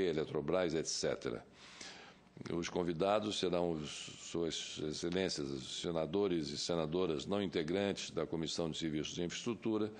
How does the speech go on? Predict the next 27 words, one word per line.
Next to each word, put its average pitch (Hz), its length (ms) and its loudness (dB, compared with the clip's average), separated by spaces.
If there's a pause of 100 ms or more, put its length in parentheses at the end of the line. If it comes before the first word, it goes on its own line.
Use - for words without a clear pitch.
(360)
deputados - 580 0
federais, 104 560 4
consultores 85 640 -2
das 76 180 0
duas 87 300 0
casas 104 560 2
e 82 80 -4
demais 90 400 2
interessados 85 640 2
nos 90 240 0
temas, 82 540 -2 (280)
imprensa, 92 540 0
órgãos 73 340 0
públicos, 82 560 0
entidades 80 460 0
civis, 82 460 -2
universidades, 78 960 0 (500)
ongs - 720 0 (1040)
e - 80 -8
por 82 200 0
aí 82 160 4
vai. 67 280 2 (1300)
A, 87 80 2
a - 20 6
dinâmica 104 600 4
do 87 140 2
fórum, 95 440 4